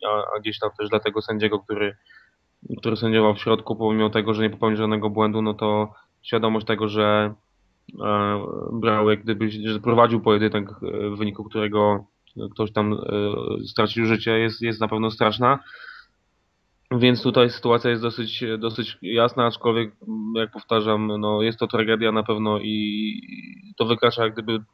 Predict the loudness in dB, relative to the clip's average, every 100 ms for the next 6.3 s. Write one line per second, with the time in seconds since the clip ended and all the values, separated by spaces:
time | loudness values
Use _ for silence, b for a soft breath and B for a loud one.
0 | _ -2 0 0 -4 -8 -6 -6 -6 -4
1 | -4 -4 -6 -10 -18 _ -12 -8 -8 -4
2 | -4 -2 -2 2 4 4 2 -4 B B
3 | B B -18 -10 -2 2 4 4 2 0
4 | -2 -2 -4 -4 -2 -2 -2 -4 -2 -2
5 | 0 -2 0 0 0 -2 -4 -2 0 0
6 | 0 0